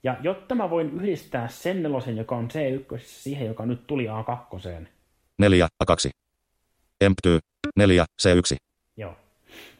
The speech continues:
Speaker 1: Niin mun täytyy ensin siirtää se A kakkosessa oleva nelonen vasemmalle. Ja se tapahtuu pyyhkäisemällä kolmella sormella vasemmalle oikealta.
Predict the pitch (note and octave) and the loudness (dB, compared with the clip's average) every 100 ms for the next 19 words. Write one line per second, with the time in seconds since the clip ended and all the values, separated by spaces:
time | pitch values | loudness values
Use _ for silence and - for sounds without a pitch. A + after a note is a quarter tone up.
0 | - A#2 A#2+ - C3+ F3 G3 E3+ C#3 B2+ | -6 -4 -4 -4 -4 -2 -4 -2 -4 -2
1 | G#3+ B3+ - A2+ G2+ - - A3 G#3 C#3 | -2 -2 -4 -6 -6 -8 -6 -4 -4 -4
2 | G2+ G2+ - D3+ C#3+ - E3 - B2 A2+ | -8 -8 -10 -4 -4 -4 -8 -8 -10 -8
3 | - A2 G2 B2+ A2 F#2 D#2 _ - C#3+ | -8 -8 -6 -6 -6 -10 -14 _ -6 -6
4 | - F2+ C2+ - - - - D3 C3+ B2 | -6 -12 -12 -20 -20 -20 -12 -10 -6 -8
5 | - A#2+ G#2+ - _ _ _ _ - D#3 | -6 -8 -8 -10 _ _ _ _ -6 -4
6 | C#3+ B2 B2 A#2+ A#2+ C#3 A#2+ G#2+ - C#3 | -4 -6 -6 -4 -4 -4 -4 -6 -8 -8
7 | D#3+ F#3+ C#3 F#2+ E2+ F#2 G2 F2+ - A1 | -6 -6 -6 -8 -10 -14 -14 -16 -18 -20
8 | - | -20